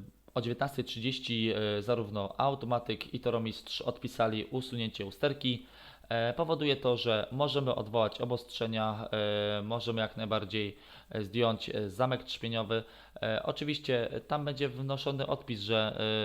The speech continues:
e, tutaj odwołać o ograniczenie prędkości. E, również, e, będzie uwzględnione, aby zdjąć zamek, chociaż,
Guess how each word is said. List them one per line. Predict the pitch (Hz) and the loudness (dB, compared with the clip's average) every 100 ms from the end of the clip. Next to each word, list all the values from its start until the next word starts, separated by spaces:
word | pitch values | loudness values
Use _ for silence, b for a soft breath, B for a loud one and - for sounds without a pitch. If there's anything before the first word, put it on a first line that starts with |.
| 104 | 0
e, | 104 | -2
tutaj | 107 110 | -2 -2
odwołać | - 104 120 117 - | -2 2 2 2 0
o | |
ograniczenie | 113 107 110 107 117 | -4 -2 -2 -4 -6
prędkości. | 101 107 - 131 135 - 117 - B B B - | -6 -6 0 0 0 -2 -4 -4 B B B -8
E, | 117 107 104 104 | -2 0 0 0
również, | 107 113 117 110 - - | 0 -2 0 0 -2 -2
e, | 113 107 | -2 0
będzie | 98 117 113 | 0 0 0
uwzględnione, | 107 104 110 113 110 | -2 -2 -2 0 0
aby | 107 98 | -2 -4
zdjąć | 101 107 98 | -4 -4 -2
zamek, | 107 143 139 | 0 0 0
chociaż, | - 127 123 - | -4 -2 -2 -2